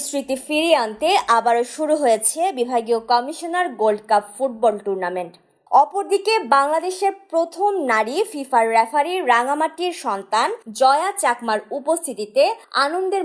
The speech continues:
মাত্রা আরও বাড়িয়ে দেয়। বৃহস্পতিবার বিকেলে রাঙামাটির চিংহামং মারি স্টেডিয়ামে জমকালো অনুষ্ঠানের মধ্য দিয়ে টুর্নামেন্টের উদ্বোধন করেন চট্টগ্রামের বিভাগীয় কমিশনার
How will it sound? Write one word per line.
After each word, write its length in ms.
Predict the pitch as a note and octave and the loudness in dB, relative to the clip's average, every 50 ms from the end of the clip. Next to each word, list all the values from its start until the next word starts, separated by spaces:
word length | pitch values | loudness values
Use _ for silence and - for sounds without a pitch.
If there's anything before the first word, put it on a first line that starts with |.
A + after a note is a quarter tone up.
| C4+ | -2
মাত্রা 360 | A#3 G#3+ G#3 G#3+ - C4 C4+ D#4 G4+ G#4 - - - G#3+ | -4 -4 -4 -4 -2 2 2 2 2 0 -2 -2 0 0
আরও 140 | G#3+ G#3+ G#3 G#3 | 0 0 0 0
বাড়িয়ে 260 | G3+ G3+ G3 G3 F#3+ F#3 | 0 0 0 -2 -2 -2
দেয়। 160 | F3+ E3 - - - _ _ _ _ _ _ _ _ _ _ A#3+ | -2 -4 -6 -8 -12 _ _ _ _ _ _ _ _ _ _ -4
বৃহস্পতিবার 640 | A#3+ D#4 D#4+ D#4+ - - D#4+ E4 - C4 C#4 C#4+ C#4 A#3+ A#3+ | 0 0 0 0 0 0 -2 -2 0 2 2 2 2 2 -2
বিকেলে 360 | D#4 - - F4+ F4+ F#4 G4 G#4 G#4 D#4 C#4 | -8 -6 -4 -2 -2 0 0 2 2 4 4
রাঙামাটির 520 | C4 C4+ C4+ C4+ C4 B3+ B3 C4 C4+ C4 - - - | 2 2 2 0 0 -2 -2 -2 -6 -8 -4 -4 -2
চিংহামং 520 | D#4+ D#4+ E4 F4 F4 F4+ F4+ F4 F4+ F4+ F4 D#4+ C4+ B3+ B3+ | -2 -2 -2 -4 -2 -2 0 2 2 2 2 0 -2 0 2
মারি 280 | B3+ B3+ C#4 D#4 E4+ C#4+ C4+ C4 | 4 4 4 4 4 2 0 0
স্টেডিয়ামে 540 | - - G#3 F3+ G#3 G#3 G3+ G#3 A#3+ C#4+ F4+ A#4 - - G#3 - | -2 -10 -6 -2 0 0 0 0 0 0 0 -2 -4 -8 -2 2
জমকালো 640 | C4+ C#4 C#4+ D4+ E4 F#4+ F4+ F#4+ F#4+ F#4 F#4 F#4+ D4 - - B3 | 2 2 2 2 -2 -4 0 2 2 4 4 4 2 2 0 -2
অনুষ্ঠানের 520 | A#3+ A#3 A#3 A#3 - - B3 A#3+ A#3 A#3 A3+ A3 | -2 -4 -6 -8 -8 -6 -4 -4 -4 -2 -2 -2
মধ্য 220 | A#3 A#3+ A#3 - - A3 F3+ | -2 -2 -2 -4 -8 -8 -2
দিয়ে 140 | G3+ B3 D#4 G4+ - | 0 2 0 0 0
টুর্নামেন্টের 640 | E4 D4 B3 A#3 A3 A3 A3 A3 A3 G#3+ - A#3 A3 - - - B3 | -4 -6 -2 -2 -2 -2 -2 -4 -4 -4 -4 -4 -4 -6 -8 -10 -10
উদ্বোধন 420 | B3+ A3 A3+ B3+ B3 A#3+ A3 G#3 G3 F#3+ - | -10 -6 -4 -4 -4 -4 -6 -10 -2 0 2
করেন 240 | F#3+ G3+ B3 D4+ G4 G#4+ - - | 2 2 0 -2 -4 -6 0 2
চট্টগ্রামের 680 | D#4+ D4 D4+ D#4 - - G4+ F4 F4+ F#4+ F#4+ F#4+ G4 G4 C4 A#3+ | 4 4 4 4 0 -2 -2 0 2 2 2 2 2 0 -2 -4
বিভাগীয় 400 | A#3+ A3 A#3+ A#3+ G#3+ G#3 A3 G#3 G#3+ G#3 | -6 -4 -4 -4 -2 0 -2 0 2 2
কমিশনার 540 | G3 G3 G3+ G#3+ - B3 B3+ C#4 D#4+ F#4 | 2 2 0 -4 -4 -2 0 2 2 2